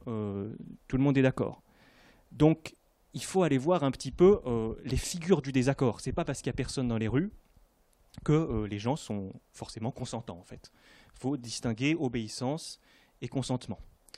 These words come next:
Et en fait, il y a deux figures, euh, très, euh, différentes du désaccord.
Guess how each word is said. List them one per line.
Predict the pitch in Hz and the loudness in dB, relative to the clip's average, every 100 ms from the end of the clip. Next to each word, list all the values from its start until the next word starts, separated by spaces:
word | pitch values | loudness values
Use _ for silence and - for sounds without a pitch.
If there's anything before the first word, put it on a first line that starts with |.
| - - - - | -20 -20 -16 -4
Et | |
en | 120 | -2
fait, | 180 - | -2 -2
il | 117 | -4
y | |
a | |
deux | 117 180 | 4 4
figures, | - 156 151 147 131 - | 4 -4 -2 0 0 -2
euh, | 104 92 | -4 -4
très, | - - 143 117 | -4 -2 0 -2
euh, | 101 95 92 | -2 -4 -6
différentes | 92 107 - 123 120 | -8 -10 -4 -2 -2
du | 113 | -4
désaccord. | 110 104 98 139 190 | -4 -4 -4 -4 -4